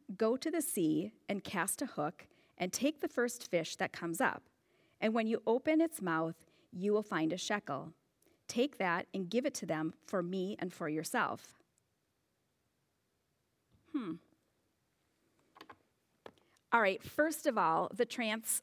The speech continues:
um, the transfiguration. I wanna say transformation, which is actually what transfiguration means. Um, we could spend all night on this. Um, so we'll get through a lot of it. There may be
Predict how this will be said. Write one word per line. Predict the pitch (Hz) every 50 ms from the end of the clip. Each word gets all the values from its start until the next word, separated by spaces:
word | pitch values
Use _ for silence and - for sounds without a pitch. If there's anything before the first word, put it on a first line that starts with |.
| _ _ -
um, | 220 208 185 175 165 151 - - _ _ _ -
the | 220 220
transfiguration. | 226 - 247 214 208 208 214 220 - - - - - 233 214 196 208 190 170 160 165 185 - 262 262 277 - -
I | 214 233 254 247 - - -
wanna | 196 202 180 175
say | - 185 151
transformation, | - - 170 165 165 - 226 220 220 233 226 - 247 247 247
which | - 175 -
is | 170 165
actually | 165 160 180 - - 185 175
what | 170 165 - -
transfiguration | - 170 160 160 - - - _ _ _ _ _ - - 175 170 160 - _ _ _ _ _ _ _ _ _ _ - 214 175 170 170 170 165 160 165 - - 165 165 160 - - -
means. | - 156 160 156 220 240 240 - - _ - - - - - - - - - - - -
Um, | 208 202 196 185 180 160 139 - _ _ _ _ -
we | 190 214 285 339
could | - 381 -
spend | - - 233 190 180 165 156 - -
all | - 160 170 185 185
night | 180 156 151 165 196
on | 226 240 240
this. | 247 269 294 359 349 - - - - - _ _ _ _ _ _ _ _ -
Um, | - 202 196 185 180 180 175 170 - - _ -
so | - - - 254 214 208 202 - - - _ _ _ _ -
we'll | 214 226 247 269 294
get | 262 277 - -
through | - - 247 233 214
a |
lot | 208 208 208 196 202 226
of | 240 240
it. | 277 302 - - -
There | 208 208 214
may | 214 202 202
be | 208 226 226 226 240 233